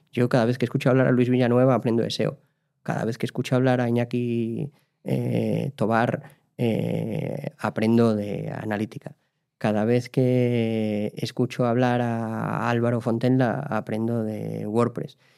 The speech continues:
Cada vez que escucho hablar a grandes emprendedores, aprendo de lo que han hecho ellos bien y lo que han hecho ellos mal.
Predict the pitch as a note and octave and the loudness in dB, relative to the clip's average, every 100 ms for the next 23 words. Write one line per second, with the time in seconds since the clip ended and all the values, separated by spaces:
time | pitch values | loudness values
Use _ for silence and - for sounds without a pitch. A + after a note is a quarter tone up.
0 | _ _ _ G#2+ G#2 A#2 A#2 C3 - B2 | _ _ _ -6 -2 -4 0 -2 0 -2
1 | B2 B2+ B2 A#2 A#2 A#2+ A#2 A#2+ B2+ B2+ | 0 0 0 0 2 2 2 2 2 4
2 | C3 B2+ C#3+ B2+ - G#2+ G#2+ G#2+ A2 G#2 | 4 2 2 0 -4 -6 -6 -10 -8 -6
3 | G#2 - G#2+ G#2+ A2 G#2+ A2+ A2 A#2 G#2+ | -6 -6 -6 -6 -6 -6 -6 -6 -8 -8
4 | A2 G#2 G#2+ G#2+ G#2+ G2+ | -6 -8 -8 -6 -6 -6